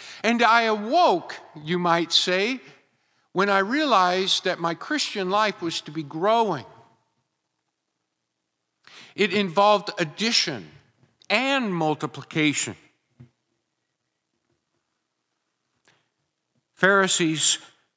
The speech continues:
define themselves in terms of subtraction. "I don't do that or that or that."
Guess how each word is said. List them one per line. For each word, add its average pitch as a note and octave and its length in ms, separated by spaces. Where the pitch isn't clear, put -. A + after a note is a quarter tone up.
define F#3 580
themselves E3+ 920
in D#3+ 200
terms F3+ 560
of D3 180
subtraction. - 1080
"I D3 160
don't F#3 300
do A#3 200
that F3+ 540
or D3 200
that F#3 400
or D3+ 240
that." F#3 420